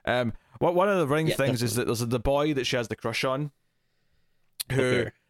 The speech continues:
Speaker 1: they end up having to kidnap him because he sees,
Speaker 2: Mm.
Speaker 1: you know, the Vince Vaughn face and he'll go to the cops, so they have to, like, kidnap him so he doesn't, like, ruin things.
Speaker 2: Mm.
Speaker 1: But they also capture the killer, uh, at the arcade.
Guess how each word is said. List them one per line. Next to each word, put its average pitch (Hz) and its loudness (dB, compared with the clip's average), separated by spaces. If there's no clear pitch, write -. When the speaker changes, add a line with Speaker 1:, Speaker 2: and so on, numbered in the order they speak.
Speaker 1:
they 135 0
end 156 0
up 160 -2
having 143 -2
to 120 0
kidnap 131 -2
him 143 -4
because 117 -2
he 123 -4
sees, 131 -2
Speaker 2:
Mm. 113 -6
Speaker 1:
you 139 0
know, 120 0
the 110 -2
Vince 113 -2
Vaughn 104 0
face 110 -2
and 110 -4
he'll 117 -2
go 135 -2
to 110 0
the 107 -2
cops, 120 -2
so 127 -2
they 117 0
have 123 -2
to, 113 -4
like, 110 -2
kidnap 107 -2
him 107 -4
so 117 -2
he 107 0
doesn't, 107 -2
like, 101 -4
ruin 113 -2
things. 104 -4
Speaker 2:
Mm. 120 -4
Speaker 1:
But 143 -2
they 156 4
also 147 0
capture 131 -2
the 131 -2
killer, 147 0
uh, 107 0
at 117 0
the 117 2
arcade. 117 -2